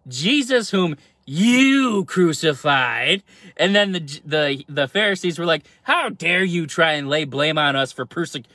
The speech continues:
for killing Jesus? We didn't kill him. We just handed him over to Pontius Pilate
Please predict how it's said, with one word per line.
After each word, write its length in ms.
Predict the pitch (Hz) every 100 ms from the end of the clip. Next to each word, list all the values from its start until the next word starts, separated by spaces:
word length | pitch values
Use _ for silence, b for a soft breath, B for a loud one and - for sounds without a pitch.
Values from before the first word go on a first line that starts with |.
| b
for 240 | - 175 127 b
killing 360 | - 226 185 147
Jesus? 360 | 147 131 123 b b
We 80 | 269
didn't 180 | 302 196
kill 220 | - 185
him. 200 | 185 220
We 120 | 349
just 200 | 302 202
handed 280 | 180 214 214
him 120 | 202
over 180 | 220 202
to 60 | 185
Pontius 380 | - 214 190 160
Pilate 400 | 143 180 262